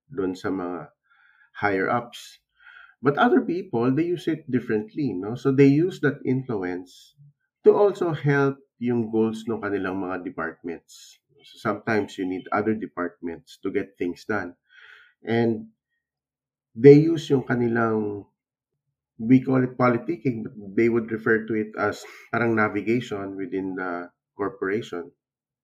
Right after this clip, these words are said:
to get to know people in key areas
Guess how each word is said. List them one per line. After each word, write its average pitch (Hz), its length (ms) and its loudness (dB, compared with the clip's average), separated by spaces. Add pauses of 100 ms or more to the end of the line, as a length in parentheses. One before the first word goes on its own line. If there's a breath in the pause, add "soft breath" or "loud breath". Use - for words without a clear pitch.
(1040 loud breath)
to 147 80 6
get 160 220 4
to 143 40 6
know 123 160 6
people 107 720 0
in 92 160 -8
key 98 260 -6
areas 101 720 -6